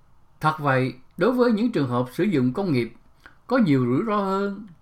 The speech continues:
trải nghiệm người dùng kém và khiến người dùng phải chờ đợi. Đối với các công ty sản xuất, các nhiệm vụ quan trọng, các hệ thống như vậy không đủ khả năng trì hoãn việc gửi thông tin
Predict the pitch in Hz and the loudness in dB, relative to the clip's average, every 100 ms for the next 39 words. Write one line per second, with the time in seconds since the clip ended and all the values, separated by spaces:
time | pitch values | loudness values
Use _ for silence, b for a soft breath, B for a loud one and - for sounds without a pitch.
0 | - 127 196 160 139 135 127 123 117 127 | -8 -4 0 0 0 0 -2 -2 -2 -2
1 | 170 214 320 - - b b b - 131 | 0 0 -2 -6 -20 b b b -6 -4
2 | 127 - 269 269 131 127 120 110 143 208 | -2 0 2 2 2 0 0 -2 -6 -4
3 | 123 113 104 107 110 - - - - - | -4 -4 -6 -6 -10 -16 -20 -20 -20 -20
4 | b b b b b 147 208 240 269 226 | b b b b b 0 2 4 4 2
5 | 254 247 226 214 196 190 - 202 277 262 | 0 0 -4 -2 -2 -2 -4 -4 -4 -4
6 | - - - 226 214 147 151 135 135 165 | -8 -20 -14 -10 -2 0 0 0 0 0
7 | 214 185 127 117 113 - _ - B B | 0 0 0 -2 -8 -16 _ -20 B B
8 | B - - 131 123 180 254 226 175 139 | B -4 0 0 0 0 2 2 2 0
9 | 113 117 - 220 139 135 160 254 240 220 | -2 -4 -4 -4 -2 0 0 0 -4 -4
10 | 202 190 185 175 139 120 117 123 233 269 | -4 -4 -6 -4 -2 -2 -2 -2 -4 -6
11 | - b b b 127 127 123 165 202 185 | -12 b b b -4 0 0 0 -2 -4
12 | 190 180 185 185 | 0 2 2 -6